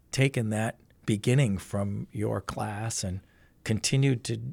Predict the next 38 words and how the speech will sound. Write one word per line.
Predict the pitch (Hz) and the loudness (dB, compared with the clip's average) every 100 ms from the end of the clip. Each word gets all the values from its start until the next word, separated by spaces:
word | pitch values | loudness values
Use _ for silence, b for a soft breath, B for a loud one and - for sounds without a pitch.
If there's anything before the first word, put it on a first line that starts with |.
| - | -8
use | 110 113 120 120 | -2 0 2 0
it | 110 | -2
in | 104 101 - | -2 -2 2
undergraduate | 139 139 117 107 101 107 - | 4 4 2 0 0 -2 -4
curriculum | - 113 - 107 101 | -2 -2 0 -4 -4
for | - 110 | -4 -6
a | |
collaborative | 101 127 113 127 127 113 - | -4 -4 -2 0 0 -2 -6
class | - 117 120 - | -6 -4 -2 -4
that | - - | -6 -4
you | 120 | -2
were | 117 | -2
part | 113 - 117 113 | -2 -4 -4 -4
of | 101 | -4
a | 107 | -4
year | 104 113 123 | -2 -2 0
ago. | 120 110 98 101 - b b b b | -2 -4 -6 -8 -10 b b b b
Um, | 127 117 117 123 _ | -6 -4 -6 -8 _
and | - 113 113 | -2 0 2
now | 113 117 123 | 0 2 0
we're, | 123 117 117 120 | 2 2 0 -2
uh, | 117 - - - | -4 -6 -8 -6
real | 127 127 | -2 -2
close | - 139 127 - | -2 0 0 0
to | - - _ | -6 -8 _
publishing | - 120 123 - 117 | -4 -2 -2 -2 -6
a | |
book | 104 135 135 - B B B B - | -4 -4 -6 -10 B B B B -8
that's, | 135 127 - - - | -6 -6 -8 -10 -8
that | - | -6
reflects, | 98 - 135 107 - - - - b b | -6 -6 -6 -8 -8 -8 -8 -8 b b
<clears throat> | b - | b 0
excuse | 175 139 107 92 - 95 | 2 4 0 -2 -4 -4
me, | 95 | -4
all | 95 104 | -2 0
these | 107 107 98 | 0 -2 -2
ideas | 98 98 107 104 92 104 - b b b - | -6 -6 -4 -4 -6 -12 -18 b b b -6
around | 98 98 101 104 104 104 107 101 | -4 -2 0 2 2 2 0 -4